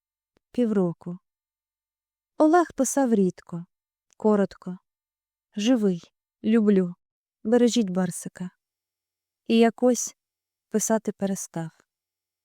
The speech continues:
Мати плакала ночами, а Барсик,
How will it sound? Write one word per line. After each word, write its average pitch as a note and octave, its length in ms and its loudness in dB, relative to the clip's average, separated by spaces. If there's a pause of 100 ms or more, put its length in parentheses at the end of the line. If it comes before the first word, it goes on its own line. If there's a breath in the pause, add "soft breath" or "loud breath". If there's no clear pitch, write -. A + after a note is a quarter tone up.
(520)
Мати C#4+ 300 0
плакала G3 540 0
ночами, F3+ 600 -4 (400)
а G3+ 120 0
Барсик, G#3+ 600 -2